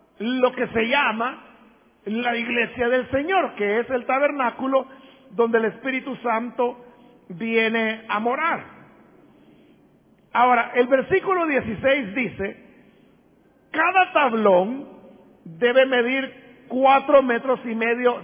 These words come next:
de largo por setenta centímetros de ancho".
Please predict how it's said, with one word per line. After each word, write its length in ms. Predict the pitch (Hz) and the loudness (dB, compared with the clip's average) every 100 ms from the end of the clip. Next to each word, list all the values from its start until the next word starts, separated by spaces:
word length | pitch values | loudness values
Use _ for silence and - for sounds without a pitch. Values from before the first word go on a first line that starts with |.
| 165 | -4
de 140 | 220 | -2
largo 680 | 262 330 359 311 208 170 117 - - _ _ _ _ _ _ | 0 0 0 -2 -6 -6 -10 -12 -20 _ _ _ _ _ _
por 220 | 269 262 233 | -2 0 0
setenta 520 | 233 247 240 254 247 | -2 0 0 -2 -2
centímetros 760 | 220 226 240 233 226 233 226 - - - _ _ _ _ _ _ | -2 -4 -6 -6 -6 -4 -6 -8 -20 -20 _ _ _ _ _ _
de 920 | 196 202 202 185 - - - _ _ - | -10 -4 -4 -6 -10 -20 -20 _ _ -4
ancho". 600 | 214 240 220 170 - | -2 -2 -6 -12 -16